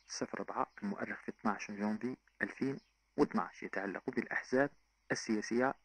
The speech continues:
الجريدة الرسمية لسنة ألفين واثناعش، العدد الثاني. قلنا نجد أن هذا القانون في بابه الرابع يشكل أو ينص بشكل واضح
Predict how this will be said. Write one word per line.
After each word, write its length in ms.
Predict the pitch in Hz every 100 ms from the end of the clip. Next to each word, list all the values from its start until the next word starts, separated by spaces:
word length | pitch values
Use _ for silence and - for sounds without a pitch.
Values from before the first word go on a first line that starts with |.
| -
الجريدة 360 | 104 104 107
الرسمية 500 | 98 - 107 123 147 - - - _ _ _ -
لسنة 260 | - 110 -
ألفين 340 | 107 - 135 - -
واثناعش، 500 | 120 113 107 120 - - -
العدد 320 | 107 110 147 - - -
الثاني. 340 | - - - _ _ - - - - - - _ -
قلنا 340 | 220 170 208 - _
نجد 200 | 185 175
أن 260 | 147 147 135
هذا 240 | 127 165
القانون 440 | 131 - 104 98 -
في 160 | - 113
بابه 320 | 127 170 123
الرابع 400 | 104 104 92 156 - _ - - - -
يشكل 720 | 127 - - - 147 160 175 - _ _ _ _ _ _ _ -
أو 300 | 139 131 127 _ -
ينص 380 | 123 135 175 -
بشكل 540 | 113 104 - 165 -
واضح 560 | 95 120 156 170 - -